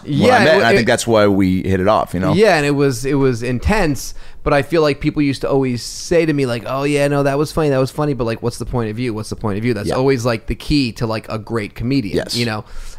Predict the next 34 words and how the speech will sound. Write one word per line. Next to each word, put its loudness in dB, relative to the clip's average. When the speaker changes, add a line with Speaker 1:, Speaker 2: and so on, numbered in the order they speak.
Speaker 2:
And -4
then -2
it -2
was, -2
like, -2
as -2
I 0
did -6
less 0
things -8
and, -6
like, -6
slowed -2
down 0
and, -8
and -6
just -4
experienced -4
a -2
life -2
and, -2
like, -4
Speaker 1:
Yeah. -4
Speaker 2:
got 0
married -2
and -6
had -2
a -10
family -2
Speaker 1:
Yep. 4
Speaker 2:
and -4
wasn't -4
just, -6
like, -4